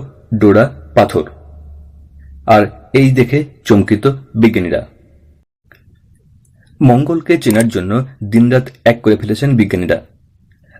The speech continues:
মঙ্গলের বুকেও পার্সিভিয়ারেন্স রোভার, কিউরিওসিটি রোভাররা ঘুরে বেড়াচ্ছে মঙ্গলকে ভালো করে চেনার জন্য। মঙ্গলের জেজেরো ক্র্যাটারের মাসের পর মাস ঘুরে বেরিয়েছে পার্সিভিয়ারেন্স রোভার। এমন বহু তথ্য সে বিজ্ঞানীদের হাতে তুলে দিয়েছে,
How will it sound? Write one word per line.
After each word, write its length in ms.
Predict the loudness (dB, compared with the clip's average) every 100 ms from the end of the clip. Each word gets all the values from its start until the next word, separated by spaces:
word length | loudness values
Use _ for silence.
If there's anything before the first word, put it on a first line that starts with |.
| 0
মঙ্গলের 440 | 2 4 2 2 0
বুকেও 360 | -2 0 0 0 -4 _ 0
পার্সিভিয়ারেন্স 680 | 0 0 -6 -4 -4 -4
রোভার, 300 | -4 -4 -6 -8 _ _
কিউরিওসিটি 480 | -2 0 0 -4 -2
রোভাররা 440 | 0 2 2 0 -4 -8 -8
ঘুরে 180 | 0 2
বেড়াচ্ছে 380 | 2 0 -2 0
মঙ্গলকে 560 | 2 2 0 -2 -2 -2 -2 -12
ভালো 240 | 0 2 2
করে 200 | 2 0 -2 -8
চেনার 240 | 0 2 2
জন্য। 220 | -4 -8 -14 _ _ _ _ _ _ _ _ 0
মঙ্গলের 420 | 2 4 2 2
জেজেরো 380 | 2 0 2 0
ক্র্যাটারের 360 | 0 -2 -2 0
মাসের 340 | 0 0 -2
পর 160 | 0 0
মাস 220 | 2 0 -2 -16
ঘুরে 180 | -2 2
বেরিয়েছে 360 | 2 0 -2 -2 -4 -6 -2
পার্সিভিয়ারেন্স 600 | 0 0 -6 -6 -6 -4
রোভার। 260 | -6 -6 -8 -10 _ _ _ _ _ _ -4
এমন 240 | 0 2 0 -4 -4
বহু 200 | -2 0
তথ্য 300 | -2 -2 -4
সে 140 | -4 -4
বিজ্ঞানীদের 440 | -4 -4 -2 -2
হাতে 140 | -4
তুলে 220 | -4 0 0
দিয়েছে, 240 | 0 -2